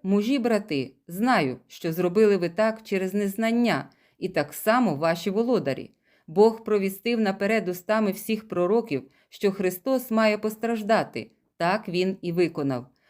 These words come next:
Тож покайтеся і наверніться, аби були стерті ваші гріхи, щоб від обличчя Господнього прийшов час відлиги, щоби послав наперед призначеного вам Ісуса Христа.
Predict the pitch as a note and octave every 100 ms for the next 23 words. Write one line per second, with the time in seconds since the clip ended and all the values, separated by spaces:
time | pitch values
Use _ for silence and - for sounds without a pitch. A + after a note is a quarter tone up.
0 | _ - C#4 - C4+ C4+ C#4 A3 C#3+ -
1 | C#3 - F#3 G3 G3+ G3+ A#3 G#3+ G#3+ C#3
2 | - _ E3+ E3+ E3 D#3+ C#3+ C#3+ - A3+
3 | A#3 A3+ D3+ D3 E3 E3 D#3+ D#3+ - D3+
4 | C#3+ _ _ _ - F#3+ F3 G3 F3+ E3+
5 | B3+ C4 A3+ G3 F3 - A3+ F#3+ D3 C3+
6 | C3+ D#3 D#3 B3 A#3+ - A3+ A3 F#3+ E3+
7 | G3 A3+ D#3 A2+ _ _ _ - F#3+ E3+
8 | E3+ C#3+ E3 G#3 A#3+ A#3 A3+ G#3 G3+ -
9 | D3 C#3+ E3+ G3 - F#3+ F3 F3 D#3+ E3+
10 | E3+ D3+ - - C#3+ D#3 C#3+ D3 D3 C#3+
11 | C3